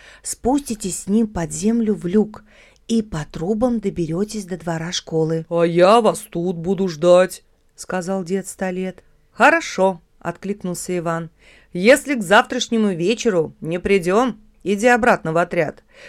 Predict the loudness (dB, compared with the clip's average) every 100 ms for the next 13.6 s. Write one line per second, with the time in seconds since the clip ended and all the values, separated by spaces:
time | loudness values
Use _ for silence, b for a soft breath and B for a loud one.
0 | B -4 4 4 4 4 6 6 6 4
1 | 2 0 -2 -4 _ 0 2 2 0 0
2 | 4 4 4 2 2 0 -2 -2 -6 -4
3 | -2 2 2 2 -2 -10 _ _ -4 0
4 | 4 4 4 2 0 -2 _ -4 -2 -2
5 | -2 2 2 0 _ _ _ -16 -8 -2
6 | 0 0 -2 -6 0 0 2 2 0 0
7 | -6 -6 -4 -4 -4 -4 -2 0 0 -2
8 | -8 -8 -4 -2 -2 -2 -6 -12 _ _
9 | 4 6 6 6 6 4 2 -2 -4 -6
10 | -6 -4 -4 -2 -2 2 2 0 -10 B
11 | B 2 4 4 0 2 4 2 0 0
12 | 0 -2 -4 0 0 0 -2 -2 0 0
13 | 0 0 0 0 -2